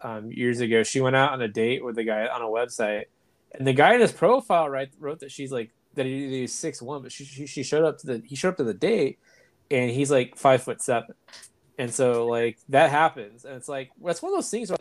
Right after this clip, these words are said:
okay, you can't really, that's too big of a difference. Like, people are gonna be able to tell.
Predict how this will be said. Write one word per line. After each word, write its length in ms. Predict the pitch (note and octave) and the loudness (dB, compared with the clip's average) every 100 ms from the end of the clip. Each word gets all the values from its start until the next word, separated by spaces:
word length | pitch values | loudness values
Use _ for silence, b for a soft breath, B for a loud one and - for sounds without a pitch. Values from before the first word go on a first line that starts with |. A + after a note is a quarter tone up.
| D#3 | -6
okay, 260 | F3+ F3+ | -8 -8
you 240 | D#3+ F3+ F#3+ | -10 -12 -10
can't 280 | D4 D#4 - | -8 -6 -4
really, 260 | C#4+ B3+ C#3+ C#3+ - F3 - | -2 -2 -4 -10 -14 -20 -6
that's 220 | E3+ F#3+ - | 0 0 2
too 120 | D#4+ E4 | 0 4
big 120 | C#4 | 2
of 100 | F3 | 2
a 60 | |
difference. 480 | G2+ A#2+ E3+ A2+ G2+ | 2 2 2 0 -6
Like, 200 | B2+ C3+ | -4 -2
people 240 | C#3 F3+ G3 | -2 2 2
are 40 | |
gonna 180 | F3+ G2+ | 2 -4
be 160 | G2+ D3+ | 0 0
able 160 | B2+ | 0
to 80 | - | -2
tell. 340 | D#3 C#3 D#2+ | 0 0 -2